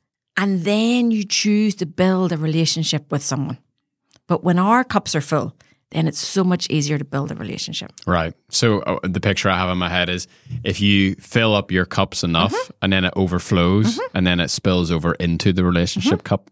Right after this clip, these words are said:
Speaker 2: rather
Speaker 1: Mm-hmm.
Speaker 2: than
Speaker 1: Mm-hmm.
Speaker 2: the opposite of that.
Speaker 1: But we were brought up very religious, very, you know, you are nothing until you're <laughs> saved, all this sort of
Speaker 2: Yeah,
Speaker 1: thing.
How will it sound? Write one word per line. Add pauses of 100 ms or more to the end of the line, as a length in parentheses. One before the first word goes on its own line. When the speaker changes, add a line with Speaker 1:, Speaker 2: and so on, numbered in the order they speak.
(100)
Speaker 2:
rather
Speaker 1:
Mm-hmm.
Speaker 2:
than (200)
Speaker 1:
Mm-hmm.
Speaker 2:
the
opposite
of
that. (200)
Speaker 1:
But
we
were
brought
up
very
religious, (380)
very,
you
know,
you
are (340)
nothing (140)
until
you're
<laughs>
saved,
all
this
sort
of
Speaker 2:
Yeah,
Speaker 1:
thing.